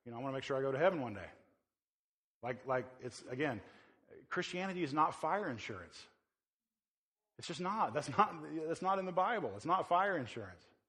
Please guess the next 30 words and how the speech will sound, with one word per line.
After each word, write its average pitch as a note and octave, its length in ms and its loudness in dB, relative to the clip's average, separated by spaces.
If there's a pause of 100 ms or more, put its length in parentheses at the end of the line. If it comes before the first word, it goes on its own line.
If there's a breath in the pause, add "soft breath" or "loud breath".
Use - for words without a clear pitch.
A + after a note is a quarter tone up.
(1400)
When C3 100 -8
we C#3 60 -8 (120)
follow E3+ 380 2
Jesus, C#3+ 800 -4 (1160)
that's, E3+ 160 -8
why F#3 220 -4
do A3 60 2
you A3 60 -2
think G#3 180 -2
Jesus, G#3 340 -2
in, F#3+ 100 -4 (140)
in F#3 80 0
almost F#3 380 0
every G#3+ 260 6
one G#3 140 0
of G3 40 -2
his F3 100 -6
teaching, F#3+ 600 -4
teachings, F#3 400 -2
when, D#3+ 140 -2
when, F3 200 -4 (440)
you E3+ 60 -2
know, D#3+ 100 0
he's D3 160 -8
trying G3 240 2
to E3+ 60 0
teach, - 580 -6 (840)
uh, D3 180 4
his, D3+ 380 -2
uh, C3+ 340 2